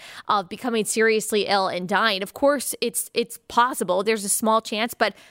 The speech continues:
like I said, there's a, also a possibility that they could contract the flu and, and die every year,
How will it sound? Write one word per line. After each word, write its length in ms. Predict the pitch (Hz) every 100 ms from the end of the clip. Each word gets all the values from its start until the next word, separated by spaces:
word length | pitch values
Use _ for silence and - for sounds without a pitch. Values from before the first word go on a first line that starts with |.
| -
like 160 | 240
I 120 | 247 254
said, 320 | 320 165 147
there's 180 | 208 233
a, 80 | -
also 280 | 240 262 247
a 40 |
possibility 720 | - 240 233 220 233 233 226
that 160 | 214 208
they 140 | 226
could 240 | - -
contract 400 | - 208 220 -
the 80 | 233
flu 340 | 214 269 294 240 - -
and, 300 | 226 220 202
and 220 | 226 202
die 260 | 220 196 196
every 340 | 180 190 202
year, 120 | 190